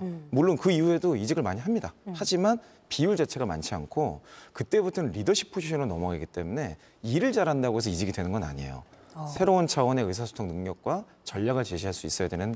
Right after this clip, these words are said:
Speaker 2: 레벨이 되는 거죠.
Speaker 1: 네. 어, 이거 얘기해도 되는지 모르겠는데 저희 피디가 <laughs> 농담 삼아서 "아, 자소서를 좀 써봐야겠다.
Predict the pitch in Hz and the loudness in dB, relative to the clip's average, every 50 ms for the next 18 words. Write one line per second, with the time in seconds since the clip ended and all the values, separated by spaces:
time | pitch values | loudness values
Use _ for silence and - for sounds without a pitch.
0 | - - - 87 85 92 87 85 - 78 73 69 65 62 - - - - _ _ | -6 -4 -4 -2 0 0 -2 -2 -4 -8 -8 -8 -10 -12 -16 -20 -20 -20 _ _
1 | - 190 165 - - - - - - - _ 277 269 269 269 269 247 - - - | -6 -6 -6 -8 -14 -16 -16 -16 -16 0 _ 6 8 8 8 8 6 4 0 -6
2 | _ - 269 285 294 240 240 - 311 294 - 302 269 262 269 240 226 226 240 247 | _ -4 -2 2 2 2 2 2 0 0 0 -2 -2 -2 -2 -2 -2 -2 -2 -4
3 | 247 - 233 226 - - 311 330 302 - 220 214 240 247 214 - - - - - | -4 -6 -6 -6 -6 -8 -8 -6 -2 0 2 2 2 2 0 -2 -10 -16 -16 -14
4 | - - - - - - - - 247 - _ _ - - _ _ - - - 294 | -14 -14 -16 -18 -20 -14 -12 -12 -12 -12 _ _ -20 -20 _ _ -20 -14 -12 -12
5 | - _ _ _ _ _ _ _ _ _ - - _ - 659 698 587 480 - - | -12 _ _ _ _ _ _ _ _ _ -20 -18 _ 2 4 4 4 4 0 -6
6 | _ _ _ _ - - - - - - _ _ _ _ _ 233 226 220 233 247 | _ _ _ _ -14 -12 -10 -12 -12 -14 _ _ _ _ _ 0 2 2 2 4
7 | 247 - 262 247 240 - 240 208 185 180 165 160 - 254 262 202 180 - _ _ | 4 4 4 4 2 2 0 2 2 0 -4 -4 -2 0 0 -2 -2 -8 _ _
8 | - - - _ - - - - 233 - 339 339 381 370 320 320 302 285 254 220 | -20 -20 -20 _ -16 -6 -4 0 2 2 4 6 6 6 6 4 4 4 4 4
9 | 220 202 - 294 294 - - - - 294 240 - - - - - 226 | 2 4 6 4 4 4 4 2 2 2 2 2 -2 -8 -6 -6 -6